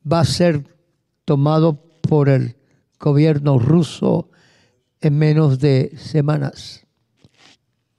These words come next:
donde las iglesias están prohibidas estar abiertas. Y si usted, ella me explicaba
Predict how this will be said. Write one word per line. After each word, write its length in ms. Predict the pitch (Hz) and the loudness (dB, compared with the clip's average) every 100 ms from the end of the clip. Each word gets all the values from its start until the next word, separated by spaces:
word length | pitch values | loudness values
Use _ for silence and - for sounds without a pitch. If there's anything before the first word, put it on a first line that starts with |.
| _ _ _ _ _ _ _ _ | _ _ _ _ _ _ _ _
donde 280 | 165 180 190 | -2 0 2
las 240 | 196 165 | 2 2
iglesias 680 | 196 165 233 - 240 226 202 | 0 2 2 0 0 0 0
están 420 | 180 - 208 202 160 | -4 -2 -2 -2 0
prohibidas 680 | 190 175 175 214 180 165 | 2 2 2 0 0 -2
estar 340 | 151 139 - 170 | -4 -4 -2 0
abiertas. 800 | 151 170 160 - 170 - _ _ _ _ _ _ _ _ _ _ _ _ _ _ _ _ _ - | 2 2 0 -6 -16 -18 _ _ _ _ _ _ _ _ _ _ _ _ _ _ _ _ _ -4
Y 100 | 180 | -4
si 140 | - | 0
usted, 560 | 175 - 208 202 180 156 _ _ _ _ _ _ - | -2 2 2 2 2 -2 _ _ _ _ _ _ -4
ella 240 | 170 170 | -2 2
me 120 | 165 | 2
explicaba 680 | 165 - 143 175 175 143 107 | 0 -2 -2 0 0 0 -4